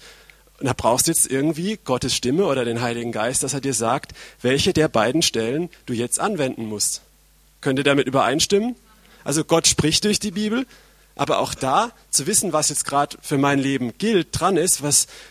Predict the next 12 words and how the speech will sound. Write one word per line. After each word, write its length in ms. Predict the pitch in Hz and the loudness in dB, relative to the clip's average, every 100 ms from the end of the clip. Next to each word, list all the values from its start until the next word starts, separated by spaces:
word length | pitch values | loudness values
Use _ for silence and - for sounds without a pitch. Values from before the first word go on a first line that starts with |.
| - | -2
was 160 | 139 | -2
er 200 | - 160 | 0 0
grad 300 | 160 151 143 | 0 2 2
daraus 420 | 147 180 160 156 - | 2 0 2 0 2
zu 160 | - | 2
mir 140 | 139 123 | 2 0
sagen 380 | 139 175 180 | 0 0 0
möchte, 340 | 131 123 - 143 | 0 -2 -4 -4
was 160 | 127 | -6
er 160 | - 147 | -4 -2
so 240 | 151 147 - | -2 -4 -8
grad 260 | - 135 | -6 -6